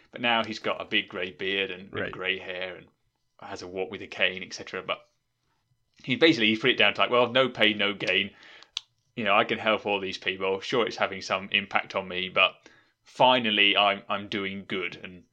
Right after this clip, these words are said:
Speaker 1: and helping people," because Eddie's opinion of himself and whether or not he's a hero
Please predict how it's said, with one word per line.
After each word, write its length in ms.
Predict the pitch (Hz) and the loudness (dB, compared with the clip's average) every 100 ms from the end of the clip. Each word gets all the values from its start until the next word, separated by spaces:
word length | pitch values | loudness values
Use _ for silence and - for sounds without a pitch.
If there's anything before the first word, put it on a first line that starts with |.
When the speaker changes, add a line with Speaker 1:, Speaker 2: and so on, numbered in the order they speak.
| _ _ | _ _
Speaker 1:
and 120 | 107 | -14
helping 320 | - 90 - 87 | -4 -4 -6 -12
people," 320 | 95 92 87 | -10 -10 -10
because 300 | 95 95 101 | -10 -8 -6
Eddie's 400 | 98 101 95 - _ _ _ | -4 -2 -4 -8 _ _ _
opinion 420 | - 147 131 113 | -10 -4 -2 -2
of 120 | 107 | -4
himself 580 | 104 101 - 104 110 98 | -8 -6 0 2 2 -2
and 180 | 95 90 | -8 -4
whether 260 | 104 98 | -2 -2
or 80 | 98 | -4
not 260 | 98 92 - | -4 -6 -8
he's 180 | - 95 | -12 -12
a 60 | |
hero 560 | 92 95 95 92 87 | -6 -4 -4 -6 -8